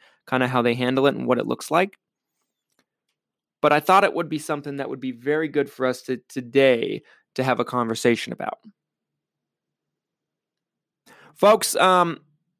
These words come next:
as always, I appreciate you taking some time with me today. And if you live in one of the ten states that we're licensed to do business with, those states would be Utah, Idaho, Colorado, Washington, Oregon,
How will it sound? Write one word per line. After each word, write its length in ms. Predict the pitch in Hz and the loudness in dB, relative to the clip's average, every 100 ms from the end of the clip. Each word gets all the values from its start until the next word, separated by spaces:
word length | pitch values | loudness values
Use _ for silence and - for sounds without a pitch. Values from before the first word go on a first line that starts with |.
| - | -2
as 160 | 185 | 4
always, 480 | 247 240 131 143 170 185 _ _ _ _ _ _ _ - | 8 8 6 2 -2 -12 _ _ _ _ _ _ _ -16
I 60 | |
appreciate 360 | 156 208 196 165 | -6 -2 0 -2
you 40 | |
taking 240 | 143 160 139 | -2 -4 -4
some 100 | 127 | -8
time 220 | 139 139 | -4 -4
with 160 | 127 | -4
me 80 | 127 | -10
today. 300 | 117 117 117 | -10 -6 -6
And 140 | 123 120 _ _ | -6 -10 _ _
if 160 | - 151 | -8 -4
you 80 | 208 | 0
live 160 | 220 | 2
in 80 | 190 | 2
one 100 | 180 | 0
of 60 | 165 | 0
the 80 | 147 | 0
ten 240 | 160 151 | -2 -4
states 280 | 135 143 139 | 2 2 2
that 100 | 123 | -2
we're 80 | 127 | 0
licensed 400 | 131 131 127 - | 0 0 -6 -6
to 60 | |
do 100 | 127 | -2
business 340 | 120 123 123 - | 0 0 -2 -4
with, 160 | 120 | -2
those 160 | 135 139 | 0 0
states 240 | 139 131 | 0 0
would 80 | 127 | -2
be 80 | 120 | -6
Utah, 540 | 113 139 135 117 - - | -2 -4 -4 -8 -8 -2
Idaho, 480 | 135 139 123 123 | 0 2 0 -4
Colorado, 640 | - 123 127 131 131 120 113 | -4 0 0 2 2 2 -2
Washington, 560 | - 131 131 123 - 113 | 0 2 2 -4 -14 -14
Oregon, 540 | 117 143 131 101 - | 0 2 2 0 -12